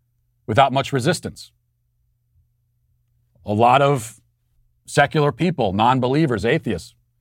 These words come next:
who maybe could have been reached before that,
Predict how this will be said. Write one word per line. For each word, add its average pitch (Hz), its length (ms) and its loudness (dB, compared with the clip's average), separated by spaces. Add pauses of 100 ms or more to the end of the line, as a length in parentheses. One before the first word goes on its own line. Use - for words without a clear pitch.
(800)
who 127 80 -2
maybe 143 240 2
could - 220 -2
have 175 120 2
been 151 140 2
reached 156 360 -2
before 190 380 0
that, 107 320 -2